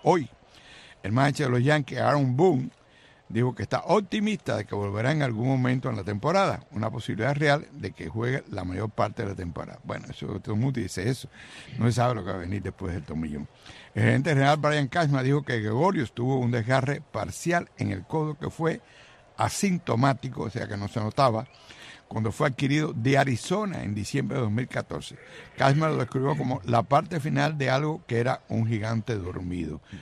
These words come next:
Se refiere a gigante dormido a la lesión. Eh, o sea que ya ellos, eh,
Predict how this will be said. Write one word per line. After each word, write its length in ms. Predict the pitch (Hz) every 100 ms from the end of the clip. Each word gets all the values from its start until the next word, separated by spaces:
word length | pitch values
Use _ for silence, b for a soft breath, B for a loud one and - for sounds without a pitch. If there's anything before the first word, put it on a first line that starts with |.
| B -
Se 160 | -
refiere 320 | 92 - 131 135
a 40 |
gigante 300 | 120 117 123
dormido 480 | 139 123 127 135 - -
a 140 | 113
la 120 | 107
lesión. 540 | 101 - - 165 147 - B B B B B -
Eh, 440 | 113 101 98 - -
o 80 | 95
sea 180 | 110 196
que 160 | 156 139
ya 220 | 139 165
ellos, 260 | 190 175 - _ _ _ _
eh, 400 | - 120 113 104